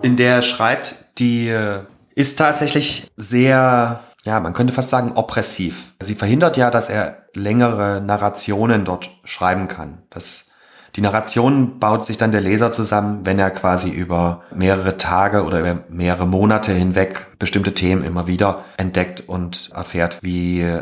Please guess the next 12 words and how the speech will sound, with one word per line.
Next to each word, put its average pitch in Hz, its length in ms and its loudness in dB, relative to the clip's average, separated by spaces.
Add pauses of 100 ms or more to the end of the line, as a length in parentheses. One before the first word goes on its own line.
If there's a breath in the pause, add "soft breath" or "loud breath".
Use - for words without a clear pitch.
diese 85 420 -6 (100)
Angelegenheiten 90 720 -2
sich 85 220 -8
entwickelt 85 400 -6
haben. 80 240 -8 (960 soft breath)
Richtige 127 1040 0
Schwerpunkte 160 1300 0
gibt 139 180 -2
es - 140 0
daher 123 360 2
auch 107 180 -4
nicht. - 540 0